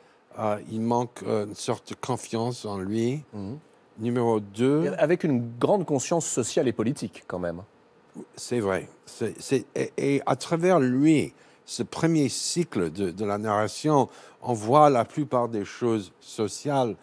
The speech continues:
Speaker 2: Qui se
Speaker 1: et
Speaker 2: déroulent
Speaker 1: politiques
Speaker 2: dans les années cinquante soixante.
Speaker 1: dans, dans le livre.
Speaker 2: Ouais.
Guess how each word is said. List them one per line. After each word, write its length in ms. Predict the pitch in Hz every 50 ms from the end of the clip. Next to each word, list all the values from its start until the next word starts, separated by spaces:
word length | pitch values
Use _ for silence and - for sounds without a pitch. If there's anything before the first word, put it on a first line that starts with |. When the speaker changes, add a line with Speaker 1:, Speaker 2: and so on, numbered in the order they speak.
| - - -
Speaker 2:
Qui 80 | 131
se 120 | 117 - 123
Speaker 1:
et 20 |
Speaker 2:
déroulent 340 | 123 127 123 113 127 135 127
Speaker 1:
politiques 300 | 113 92 80 82 175 170
Speaker 2:
dans 100 | 123 117
les 140 | 117 110 110
années 120 | 117 120 123
cinquante 300 | - 123 110 - 107 98
soixante. 380 | - 117 120 131 - 90 85
Speaker 1:
dans, 80 | 107 120
dans 60 | 113
le 100 | 107 113
livre. 400 | 117 113 120 117 101 82 85 82 - -
Speaker 2:
Ouais. 280 | - 120 98 85 69